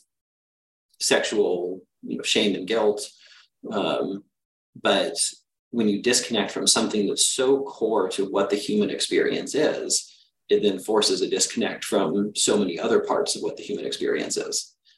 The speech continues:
And until there's the ability to really own all of who we are, including the scary, the taboo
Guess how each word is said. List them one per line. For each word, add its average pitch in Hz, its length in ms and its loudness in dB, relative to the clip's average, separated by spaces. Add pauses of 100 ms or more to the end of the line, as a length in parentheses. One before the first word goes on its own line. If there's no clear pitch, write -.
(160)
And 104 180 2
until 113 280 0
there's 113 200 2
the 92 120 -4
ability 104 500 0
to 76 560 0 (280)
really 135 400 2
own 107 600 -2 (800)
all 104 360 2
of - 120 -6
who - 160 -2
we - 120 -4
are, - 400 0 (460)
including 101 920 0
the 95 340 2
scary, 95 460 2
the 90 120 -2
taboo - 640 0